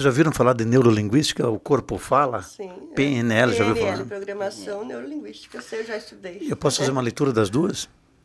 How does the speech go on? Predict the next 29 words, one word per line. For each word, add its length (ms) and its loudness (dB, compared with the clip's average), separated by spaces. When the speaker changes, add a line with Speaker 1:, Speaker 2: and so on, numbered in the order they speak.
Speaker 2:
Pode. 200 -20
Speaker 1:
As 180 2
duas 380 2
têm 160 -2
um 160 4
ombro 160 0
reto. 440 -2
Speaker 2:
Sim. 360 -18
Speaker 1:
Sabe, 360 0
pessoal, 300 4
o 40 0
que 80 -6
significa 520 0
dentro 280 0
do 100 2
estudo 340 -2
de 140 -6
neurolinguística, 720 2
P 160 2
N 140 2
L, 140 4
o 40 0
corpo 300 0
fala? 360 2
O 180 2
ombro 260 2
dessas 340 0
duas 280 2
aí? 260 0